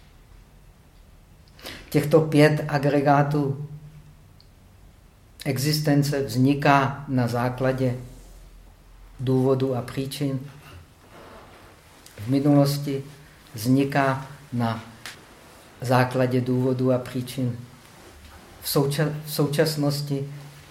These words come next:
bude vznikat na základě důvodu a příčin v, eh, v budoucnosti, pokud tyto důvody a příčiny budou existovat.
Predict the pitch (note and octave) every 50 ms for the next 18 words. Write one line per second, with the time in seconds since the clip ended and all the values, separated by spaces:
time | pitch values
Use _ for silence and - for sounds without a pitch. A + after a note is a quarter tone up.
0 | - - - B2 C#3 C#3+ C#3+ D3+ D3+ D3 D3 D3 - - C3 A#2+ B2 B2+ C3+ C#3
1 | C#3+ C#3 D3+ C#3+ C#3 C#3+ C#3+ - - - C#3+ C3+ C3 B2+ B2 B2+ B2 C3 C3 -
2 | D3 C3+ C3+ C3 C#3 C3+ A#2+ A#2 B2 - B2+ C3 B2+ B2 C3 C3 B2 C3+ B2+ B2
3 | A#2+ A#2+ - - B2+ B2+ B2 - - C3+ B2+ B2 B2 - - - - - - -
4 | B2 A#2+ A2+ A2+ A2+ - - - - - - _ _ _ _ _ _ _ - -
5 | G#2+ G2+ G2+ G2 G2 G2+ G2+ - - - - - _ _ _ _ _ _ - B2
6 | C#3 C3+ D3 C#3+ C#3+ C#3+ - C#3 C#3 C3+ B2 - - - C#3 B2 - - - -
7 | - C#3+ C#3 - D#3+ D3+ D3+ - - - - - - - D3 C#3 - D3 C3+ C3
8 | - - - C3+ B2+ B2 B2 C3+ C3+ C#3 C3 C#3 C#3 C3 A#2 - - - A2+ G#2+
9 | - - B2+ B2 A#2+ A#2 B2 A#2 A#2+ A#2 A#2 A2+ A#2 - C#3 B2+ - - C3 B2
10 | B2+ B2+ B2